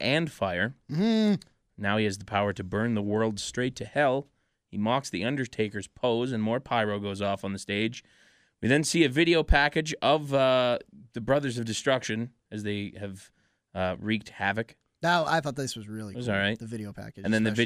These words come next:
Speaker 1: video just, like, gets sucked into a vortex-looking spiral thing,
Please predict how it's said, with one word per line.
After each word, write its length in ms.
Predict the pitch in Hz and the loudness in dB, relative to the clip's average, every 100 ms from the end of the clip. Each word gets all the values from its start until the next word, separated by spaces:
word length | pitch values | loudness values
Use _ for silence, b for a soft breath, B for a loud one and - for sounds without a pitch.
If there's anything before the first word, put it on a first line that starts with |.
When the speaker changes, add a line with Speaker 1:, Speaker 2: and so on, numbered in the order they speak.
| 120 | 2
Speaker 1:
video 120 | 110 | 2
just, 240 | 104 - | 0 -4
like, 160 | 104 98 | -4 -4
gets 180 | 101 - | -6 -6
sucked 300 | - 110 - | -4 -4 -4
into 400 | 113 110 - 104 | -2 -2 -2 -4
a 60 | |
vortex-looking 1900 | 98 107 107 - 95 - - - _ _ _ _ _ - 107 104 95 95 95 - | -2 -4 -2 -4 -4 -6 -12 -14 _ _ _ _ _ -8 -4 -2 -4 -4 -8 -12
spiral 560 | - - 104 95 95 92 | -20 -4 0 0 0 -6
thing, 520 | - 117 107 101 101 | -4 0 2 2 0